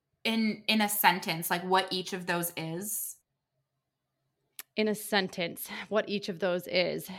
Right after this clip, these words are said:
Speaker 2: Yes.
Speaker 1: I
Speaker 2: Um,
Speaker 1: know it's probably way more complicated than <laughs> that.
Speaker 2: Yeah,
Speaker 1: But
Speaker 2: I'm trying to,
Speaker 1: for
Speaker 2: I'm
Speaker 1: someone
Speaker 2: trying to
Speaker 1: who's
Speaker 2: figure
Speaker 1: not
Speaker 2: out.
Speaker 1: familiar,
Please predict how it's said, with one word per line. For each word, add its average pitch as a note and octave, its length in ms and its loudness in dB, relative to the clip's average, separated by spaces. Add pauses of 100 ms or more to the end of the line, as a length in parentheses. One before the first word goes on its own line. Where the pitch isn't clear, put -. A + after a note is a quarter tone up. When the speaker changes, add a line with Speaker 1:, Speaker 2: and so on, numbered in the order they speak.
Speaker 2:
Yes. B3 1300 6
Speaker 1:
I A3+ 760 12
Speaker 2:
Um, G3 60 4
Speaker 1:
know B3+ 400 4
it's - 160 0
probably A#3+ 260 12
way G3+ 220 6
more G3 180 4
complicated F3 720 2
than F#3+ 140 -2
<laughs> - 0 -
that. - 760 6
Speaker 2:
Yeah, B3+ 220 6
Speaker 1:
But F4+ 140 12
Speaker 2:
I'm C#4 160 12
trying D4+ 340 8
to, F#4 240 6
Speaker 1:
for D4+ 60 10
Speaker 2:
I'm A#3+ 140 8
Speaker 1:
someone C4+ 80 6
Speaker 2:
trying B3 200 10
to C#4+ 60 6
Speaker 1:
who's F4 100 2
Speaker 2:
figure B3+ 180 8
Speaker 1:
not A3 120 12
Speaker 2:
out. F#3+ 160 4
Speaker 1:
familiar, G3 420 2